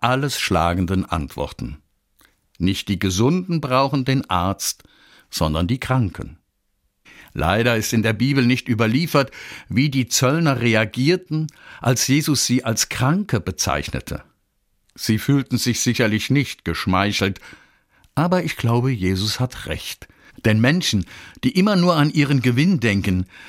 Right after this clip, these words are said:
die bei allem, was sie tun, fragen, "Wie viel Geld kann ich damit verdienen?", die sind krank.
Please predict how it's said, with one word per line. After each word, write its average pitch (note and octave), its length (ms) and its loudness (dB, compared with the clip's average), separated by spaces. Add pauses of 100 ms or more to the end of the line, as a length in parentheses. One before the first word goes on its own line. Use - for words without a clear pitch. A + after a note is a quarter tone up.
(160)
die C3 100 2
bei B2+ 160 0
allem, F#3 420 2
was C#3 180 0
sie C3+ 140 0
tun, E3 320 -2
fragen, C#3 580 2 (300)
"Wie D#3 160 2
viel D#3+ 180 2
Geld F#3 420 0
kann A2+ 200 2
ich G2+ 160 -2
damit G#2+ 320 0
verdienen?", C3 640 2 (500)
die F2+ 100 0
sind G2+ 380 -2
krank. - 560 -2